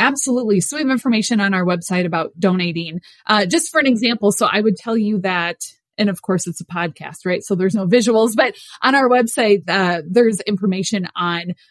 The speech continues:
uh, poster kits that we send out. And this is a great example of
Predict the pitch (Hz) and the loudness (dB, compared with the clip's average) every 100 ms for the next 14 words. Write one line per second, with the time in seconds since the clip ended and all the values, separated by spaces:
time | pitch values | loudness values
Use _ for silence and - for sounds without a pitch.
0 | _ 185 185 - 320 - 262 - 180 - | _ -4 -4 -2 -4 -2 -2 -2 -4 -6
1 | 151 180 175 - 165 185 104 110 - 208 | -6 -6 -6 -8 -12 -12 -14 -14 -12 -2
2 | 196 190 240 - 208 196 202 208 208 196 | 0 4 2 6 4 4 -2 0 2 2
3 | 175 190 180 175 - 175 170 | 0 -2 -2 -2 0 -2 -4